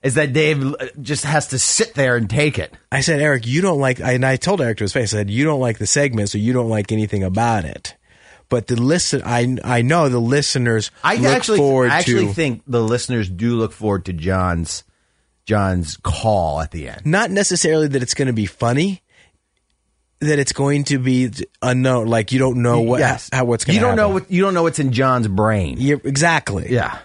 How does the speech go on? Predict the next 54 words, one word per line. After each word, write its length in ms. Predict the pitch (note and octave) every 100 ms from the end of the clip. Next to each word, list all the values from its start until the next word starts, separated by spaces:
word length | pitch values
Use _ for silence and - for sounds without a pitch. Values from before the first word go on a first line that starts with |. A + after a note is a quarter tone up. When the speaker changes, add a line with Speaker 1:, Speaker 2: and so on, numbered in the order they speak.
| _ _ -
Speaker 2:
And, 120 | D#3
and 120 | F#3+
a 100 | F3+
lot, 200 | F#3 A3+
Speaker 1:
What, 100 | C#4
Speaker 2:
most 140 | - A3+
of 40 |
the 60 | F#3
Speaker 1:
what 60 |
Speaker 2:
times, 120 | D#3 D#3+
I 80 |
do 180 | D3+ B3
think 180 | G#3 A#2
it's 100 | G2+
very 180 | G#2 F#2+
funny. 220 | G2+ D#2 - - - - -
Speaker 1:
I, 120 | E3 -
it's, 280 | B3 - -
it's 220 | F3 -
intriguing 760 | E3 D#3 - G3 A3+ F3+ F#3+ E3
because 960 | C#3 B2+ D3 C3+ B2+ B2 A#2 G2+ - - _ _ _ _ _ _ _ _ _ _ - -
it's 240 | D3+ -
nice 280 | D3 D3+ -
to, 280 | D3+ A#2+ -
it's 180 | C#3 -
nice 160 | F3+ F#3
to 60 | D#3+
know 160 | D3+
what 120 | C#3+ G#2+
John's 360 | C3 B2+ A#2+
pers-, 320 | - A2+ - -
like, 180 | D3+ C#3+
what 240 | F3 A3+
stuck 280 | - F#3+ -
out 160 | D#3 -
to 60 |
John 480 | G#2+ G2 B2 A2+ G2
this 120 | F#2
past, 380 | - F#2+ D#2 -
this 180 | A2 -
week, 300 | F2+ C#2 - _ _ _ G#2+
right? 320 | G#2+ A2 - -
Speaker 2:
I, 140 | D#3+
I 140 | F3+ F#3
also 200 | G3 F3
Speaker 1:
That's, 160 | F3+ -
that, 280 | F3 F3 D3 -
I, 60 | D3+
I 40 |
kinda 280 | D#3 F3+ D#3
like 220 | C#3 A#2+
that. 280 | A#2+ A#2 G2+
Speaker 2:
Now, 220 | D3+ D3+
here's, 400 | D3 G#3 B3 A3+